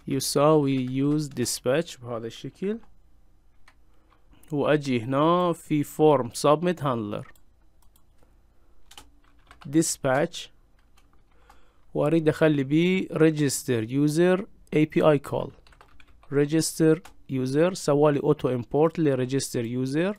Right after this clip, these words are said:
ولازم أعطيه ال user object.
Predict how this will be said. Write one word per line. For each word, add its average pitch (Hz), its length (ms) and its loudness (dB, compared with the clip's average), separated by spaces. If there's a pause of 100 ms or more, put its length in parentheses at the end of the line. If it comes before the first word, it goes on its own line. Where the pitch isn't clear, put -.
(420)
ولازم 147 460 0
أعطيه 160 600 -4 (1120)
ال 143 540 4
user 185 220 2
object. 127 580 0